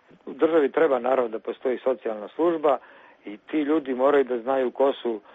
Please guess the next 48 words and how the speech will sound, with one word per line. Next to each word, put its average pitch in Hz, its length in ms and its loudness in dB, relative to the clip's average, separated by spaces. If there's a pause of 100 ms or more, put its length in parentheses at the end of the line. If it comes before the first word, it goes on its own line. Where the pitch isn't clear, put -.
(320)
socijalno 123 440 0
ugroženi 139 520 0
i 123 180 -10
onda 127 260 -2
oni 131 240 -4
treba 127 300 2
da 113 120 -2
dobijaju 110 720 -2 (420)
pare 127 300 2
direktno. 113 480 -2
I 90 60 -12
sad 160 220 0
mi, 185 180 -2
zato 196 280 0
što 160 180 0
ovi, 196 380 0
ova 180 420 2
služba 170 340 2
koja 127 160 0
bi 123 180 -6
sve 214 100 2
to 208 180 0
trebalo 147 400 2
da 117 160 -2
radi, 117 420 0
da 110 180 -6
zna, 151 200 -2
zato 185 200 -2
što - 140 -2
ona 185 140 0
ne 147 180 0
radi, 202 240 0
mi 185 280 -6
opet 190 340 -2
izmišljamo 180 560 -2 (420)
nešto 151 300 2
treće. 117 360 -4 (340)
Dakle, 123 200 -2
ja 170 100 4
mislim 160 340 -4
da 135 240 2 (220)
to 151 160 2
ne 147 180 0
bi 127 120 0
rešilo 120 440 0
problem, 143 500 0
samo 143 260 0
bi 123 280 0